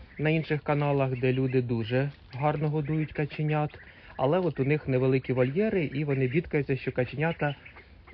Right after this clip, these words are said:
е, час від часу падають на ноги. Це не обов'язково трапиться, якщо у вас невеликий вольєр, але, ну, це мої такі суб'єктивні думки. Звичайно, може бути і те, і те. І погане харчування,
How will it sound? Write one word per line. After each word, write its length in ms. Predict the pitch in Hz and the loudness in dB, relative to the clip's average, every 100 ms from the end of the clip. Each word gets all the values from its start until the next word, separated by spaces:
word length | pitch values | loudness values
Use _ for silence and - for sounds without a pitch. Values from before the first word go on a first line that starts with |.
| - | -2
е, 160 | 131 | 0
час 280 | 120 147 - | 2 -2 -2
від 140 | 127 | -6
часу 400 | - 170 160 147 | 0 -2 -2 -6
падають 480 | 135 139 143 139 131 | 0 0 4 2 2
на 80 | 139 | 0
ноги. 320 | 127 107 113 - | 0 -2 -6 -2
Це 260 | 190 185 160 - - - - | 4 4 2 -6 -20 -20 -8
не 100 | 143 | 0
обов'язково 560 | 147 143 143 139 175 147 | 2 4 2 2 2 2
трапиться, 500 | - 113 110 131 - | 2 0 0 -2 0
якщо 300 | 151 - 165 | -2 -2 -2
у 40 | |
вас 220 | 156 156 160 | 0 0 0
невеликий 480 | 151 156 156 156 | 2 2 0 -2
вольєр, 420 | 151 151 147 147 - | 0 0 2 0 0
але, 280 | 147 202 214 - - - | -2 -2 -4 -10 -10 -4
ну, 60 | |
це 140 | 175 220 | 2 4
мої 200 | 175 190 | 4 2
такі 340 | 147 - 180 | 0 -2 -2
суб'єктивні 760 | - 165 147 156 - 110 104 104 | -2 -2 0 -2 -4 -8 -6 -8
думки. 320 | 113 110 123 | -8 -6 -4
Звичайно, 380 | 139 214 233 160 | -2 0 2 2
може 280 | 165 156 | 2 0
бути 380 | 131 147 - 135 127 | 0 -2 0 -2 -2
і 100 | 127 | -4
те, 260 | - 180 | 0 -2
і 120 | - 139 | -2 -8
те. 280 | - 101 - - - - | -8 -10 -10 -16 -20 -10
І 60 | 120 | -2
погане 400 | 127 131 131 131 | -2 0 0 0
харчування, 840 | 135 131 147 196 254 226 208 202 | -2 -4 -2 0 0 0 -2 -4